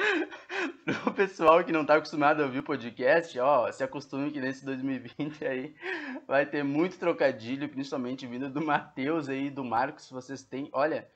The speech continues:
se vocês ouvissem as nossas reuniões, vocês, olha, vocês ficariam enojados. Então, já encerrando, <laughs> já encerrando esse episódio, antes que seja tarde demais, inclusive, é,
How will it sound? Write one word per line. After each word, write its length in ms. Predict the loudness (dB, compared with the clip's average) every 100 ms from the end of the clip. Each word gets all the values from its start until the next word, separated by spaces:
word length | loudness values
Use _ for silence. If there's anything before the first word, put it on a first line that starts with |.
| _
se 160 | _ -8
vocês 360 | -2 0 0 -2
ouvissem 420 | -2 -4 -4 -6
as 60 |
nossas 320 | -4 -6 -4 -6
reuniões, 580 | -4 -4 -4 -6 -8
vocês, 560 | -8 -10 -10 -12 -10 -6
olha, 340 | -2 -2 -4 -12 _ _ _ -20 -10
vocês 300 | -6 -2 -2
ficariam 460 | 4 6 8 6 4 -2
enojados. 1120 | 4 4 4 2 4 8 8 8 -2 -16 -18
Então, 540 | -10 0 2 2 -2 2 12
já 240 | 12 12
encerrando, 680 | 4 8 8 8 2 2 -4 -4
<laughs> 120 | -6 -4
já 420 | -2 6 8 6
encerrando 640 | 2 0 4 4 4 4
esse 140 | 0 -2
episódio, 580 | -6 2 6 6 2 -14 -18 -20 -20 -20 -20 -4
antes 240 | 0 0
que 60 | -2
seja 220 | 2 2
tarde 420 | 4 8 8 6
demais, 380 | -2 0 2 2
inclusive, 680 | 0 -6 -4 -2 -2 -4 -10 _ -2
é, 540 | 2 6 6 6